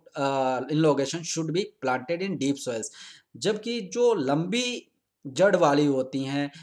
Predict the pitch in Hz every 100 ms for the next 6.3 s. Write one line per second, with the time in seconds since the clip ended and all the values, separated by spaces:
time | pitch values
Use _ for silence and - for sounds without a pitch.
0 | _ 120 123 131 151 165 170 156 143 147
1 | 151 139 139 135 127 - 139 139 135 135
2 | 139 156 151 143 147 123 - - 123 156
3 | 160 160 135 147 131 127 131 131 131 143
4 | 160 160 165 131 - 135 147 165 160 -
5 | - - - 139 139 135 135 135 131 143
6 | 156 147